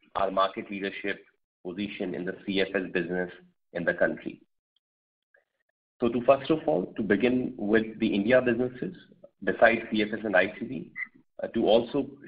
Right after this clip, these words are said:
share updates on the other businesses, I would request my colleague Suresh to share further updates on the strategic, uh, intent, uh, in the acquisition of Speedy Multimodes, and also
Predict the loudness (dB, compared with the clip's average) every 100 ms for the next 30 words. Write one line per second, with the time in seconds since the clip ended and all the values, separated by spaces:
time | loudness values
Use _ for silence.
0 | -2 4 4 4 -2 -2 -2 0 0 0
1 | -2 -6 -8 -10 -12 -14 -2 2 2 0
2 | -2 -10 _ _ -6 -4 2 2 2 0
3 | 0 0 0 -2 -6 -20 -8 0 4 4
4 | 0 -6 -12 _ -4 -4 -6 -10 -4 4
5 | 6 4 0 _ _ _ _ 0 4 4
6 | 2 0 -6 -6 -6 -6 -10 -4 -4 -4
7 | -4 -6 -8 -20 _ _ _ -4 -2 -2
8 | -4 -2 -2 -2 -8 -18 -10 -4 -2 -2
9 | -2 -4 -4 -6 -4 -4 -4 -4 -6 -4
10 | -2 0 0 -4 _ _ _ -4 0 2
11 | 2 0 -2 -4 -4 -10 _ _ _ -2
12 | 2 6 4 4 -2 -2 -4